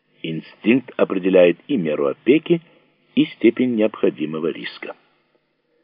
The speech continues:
Развитое сознание, которое дано человеку, определило его преимущество перед другими существами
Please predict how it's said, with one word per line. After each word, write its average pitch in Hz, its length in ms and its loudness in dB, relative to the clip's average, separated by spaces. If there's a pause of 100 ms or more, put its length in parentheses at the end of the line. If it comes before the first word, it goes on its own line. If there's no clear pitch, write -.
(1500)
Развитое 180 560 6
сознание, 151 760 4
которое 82 400 2
дано 78 280 0
человеку, 76 600 -2 (300)
определило 143 560 4
его 165 300 8
преимущество 151 960 2
перед 131 320 2
другими 127 420 2
существами - 800 -6